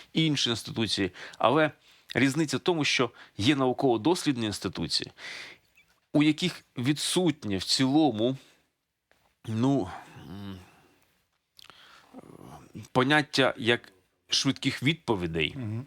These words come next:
Speaker 1: бо між дослідженням і наукою, так, і комунікацію. Це велика прірва. Ми, як центральний орган виконавчої влади, можемо комунікувати, ґрунтуючись на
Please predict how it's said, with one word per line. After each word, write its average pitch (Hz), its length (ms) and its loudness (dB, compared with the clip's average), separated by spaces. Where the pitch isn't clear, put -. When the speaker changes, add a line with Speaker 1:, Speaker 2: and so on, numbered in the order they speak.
Speaker 1:
бо 117 320 0
між 123 300 0
дослідженням 113 600 0
і 113 40 0
наукою, 147 440 0
так, 131 320 0
і 131 240 0
комунікацію. 135 840 0
Це - 180 0
велика 139 320 0
прірва. 92 400 -4
Ми, 147 180 4
як 107 220 0
центральний 98 440 0
орган 90 180 -4
виконавчої 160 440 0
влади, 139 240 2
можемо 98 440 0
комунікувати, 113 800 0
ґрунтуючись 123 920 0
на 120 420 2